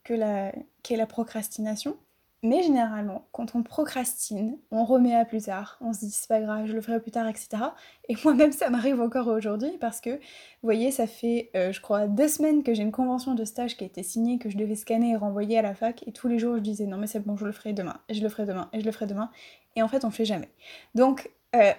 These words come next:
moi, le conseil que je pourrais vous donner par rapport à ça, c'est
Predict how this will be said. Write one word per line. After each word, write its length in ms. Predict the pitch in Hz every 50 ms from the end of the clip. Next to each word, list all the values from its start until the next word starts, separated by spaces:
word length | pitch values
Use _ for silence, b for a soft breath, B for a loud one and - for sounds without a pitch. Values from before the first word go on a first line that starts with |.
| - _ _ _ -
moi, 240 | 233 240 269 311
le 100 | 320 269
conseil 300 | 240 - 226 226 294 294
que 100 | 285 -
je 60 | 208 -
pourrais 240 | - 226 226 247
vous 100 | 247 220
donner 240 | 220 220 226 240 262
par 160 | 262 240 220
rapport 280 | 202 208 202 - 220 208
à 100 | 202 202
ça, 280 | - - 220 240 320 - _ b b b b b b b b b b _ _ _ _ _ _ _ _ _ _ _
c'est 480 | - - - - 240 247 269 370 453